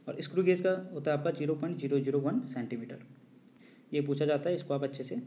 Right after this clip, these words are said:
देख लीजिए एक बार। उसके बाद देखते हैं आकलन,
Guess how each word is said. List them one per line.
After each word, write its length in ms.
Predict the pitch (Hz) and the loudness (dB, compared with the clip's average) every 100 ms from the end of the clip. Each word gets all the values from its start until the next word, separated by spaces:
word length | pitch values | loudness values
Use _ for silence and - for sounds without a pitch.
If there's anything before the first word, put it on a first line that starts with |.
| - - | -8 -4
देख 180 | 123 123 | -2 -2
लीजिए 200 | 127 139 | -8 -14
एक 60 | |
बार। 180 | - - - - - - - - - - - - - - - - - - - - | -16 -18 -20 -20 -20 -20 -20 -20 -20 -20 -20 -20 -20 -20 -20 -20 -20 -20 -20 -20
उसके 180 | - 190 | 0 4
बाद 80 | |
देखते 260 | 170 151 165 | 4 4 2
हैं 340 | 196 - - - | 0 -2 -8 -2
आकलन, 380 | 147 139 123 | 0 2 0